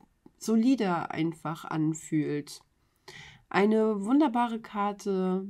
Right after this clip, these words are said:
bei der man sich zurücklehnen lassen kann,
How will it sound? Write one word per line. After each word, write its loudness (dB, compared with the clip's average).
bei 0
der 0
man 0
sich -2
zurücklehnen 0
lassen -2
kann, 0